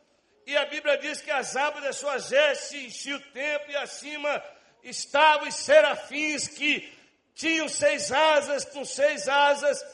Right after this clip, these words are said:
eles voavam, e a Bíblia diz que com a, duas asas fazia o quê? Cobriam o rosto. E com as outras duas, cobriam,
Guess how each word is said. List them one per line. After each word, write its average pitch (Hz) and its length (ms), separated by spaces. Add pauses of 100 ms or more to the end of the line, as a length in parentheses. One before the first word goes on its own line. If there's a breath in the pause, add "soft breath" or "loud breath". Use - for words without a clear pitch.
(140)
eles 285 340
voavam, 285 680 (680)
e 269 80
a 277 80
Bíblia 285 300
diz 285 160
que 285 120
com 294 240
a, 254 400 (1040)
duas 208 400
asas 233 320
fazia 208 260
o 202 40
quê? 269 320 (100)
Cobriam 247 600 (1700)
o 160 100
rosto. - 580 (960)
E 160 120
com 160 120
as 170 140
outras 196 300
duas, 285 760 (960)
cobriam, 214 640